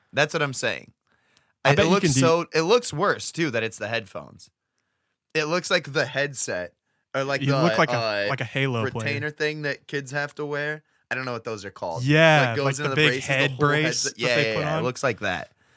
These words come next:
Speaker 2: Like, uh, that one girl off of, uh, what
Speaker 1: Ed, Ed,
Speaker 2: cartoon
Speaker 1: Eddie?
Speaker 2: was it? Was it
Speaker 1: Was it
Speaker 2: that
Speaker 1: Ed, Ed,
Speaker 2: and
Speaker 1: Eddie?
Speaker 2: yeah, and wasn't the
Speaker 1: Didn't one of
Speaker 2: girl,
Speaker 1: them have
Speaker 2: uh,
Speaker 1: that?
Speaker 2: Finding Nemo?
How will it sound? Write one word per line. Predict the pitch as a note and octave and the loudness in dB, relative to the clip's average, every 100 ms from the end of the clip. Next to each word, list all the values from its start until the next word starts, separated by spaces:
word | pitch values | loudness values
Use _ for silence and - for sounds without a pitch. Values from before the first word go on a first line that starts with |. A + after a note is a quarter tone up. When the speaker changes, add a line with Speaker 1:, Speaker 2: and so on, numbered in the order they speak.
| _ _ - | _ _ 0
Speaker 2:
Like, | D3+ E3 | 2 6
uh, | D3 C#3 C3 A#2+ | 4 6 2 0
that | D3+ C#3+ | 0 0
one | C#3 D#3 | 0 0
girl | C3+ C3 | 0 0
off | C3 B2+ C3 | 0 -2 -6
of, | A2+ - _ | -10 -14 _
uh, | A#2 A2 G#2 G2+ _ _ _ - - _ _ _ _ _ _ _ _ - | -10 -8 -10 -12 _ _ _ -14 -14 _ _ _ _ _ _ _ _ -2
what | C#3+ - _ _ - _ _ - | -2 -4 _ _ -20 _ _ 0
Speaker 1:
Ed, | B2 | 4
Ed, | B2+ | 4
Speaker 2:
cartoon | C#3+ A2 | 4 4
Speaker 1:
Eddie? | C3 A#2+ | 2 2
Speaker 2:
was | A2 | -2
it? | A2 - _ | -6 -12 _
Was | C3 B2+ | -4 -2
it | B2 - _ _ _ _ _ _ _ _ _ | -4 -8 _ _ _ _ _ _ _ _ _
Speaker 1:
Was | A#2 | 2
it | B2 | 6
Speaker 2:
that | C3 D#3 | 8 6
Speaker 1:
Ed, | G#2+ | 2
Ed, | C#3+ | 2
Speaker 2:
and | D3+ D3 | 4 4
Speaker 1:
Eddie? | A2+ C3 | 0 -8
Speaker 2:
yeah, | - B2+ C#3 B2 A2+ | -4 4 6 4 2
and | D3 D#3+ C#3+ | 2 2 4
wasn't | D#3 E3 E3+ | 2 2 0
the | E3 | 0
Speaker 1:
Didn't | D3 | 2
one | D3 | 2
of | |
Speaker 2:
girl, | D3+ B2 | 2 0
Speaker 1:
them | A#2+ | 4
have | |
Speaker 2:
uh, | D3 B2+ | 4 4
Speaker 1:
that? | B2 | 4
Speaker 2:
Finding | F3+ F3+ D#3 | 4 4 2
Nemo? | F3 C#3 A2+ | 2 0 -2